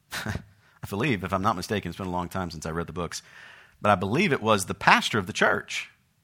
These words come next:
It was either the pastor, maybe it was the assistant pastor, I don't remember. I'm gonna say the assistant pastor. <laughs> I think it was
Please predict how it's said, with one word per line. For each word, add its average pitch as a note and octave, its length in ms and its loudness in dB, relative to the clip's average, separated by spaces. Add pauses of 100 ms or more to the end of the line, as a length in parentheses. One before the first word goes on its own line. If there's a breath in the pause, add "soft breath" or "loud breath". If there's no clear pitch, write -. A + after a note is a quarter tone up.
(540)
It G2+ 60 -10
was A2+ 60 -4
either G2 140 -2
the F#2+ 60 -4
pastor, - 380 2
maybe B2 200 -2
it G#2 40 -2
was F#2+ 100 -6
the E2+ 100 -8
assistant D#2+ 340 -10
pastor, D2+ 260 -8
I E2 60 -2
don't C#2+ 100 -6
remember. C#2 280 -12 (540 soft breath)
I'm B2 80 4
gonna C3 120 0
say G#2+ 160 2
the F2+ 100 -2
assistant D#2+ 320 -8
pastor. C#2+ 340 -8 (180)
<laughs> - 200 -20
I F#2 160 -4 (3500 loud breath)
think D3 160 2
it C#3+ 40 4
was B2 220 2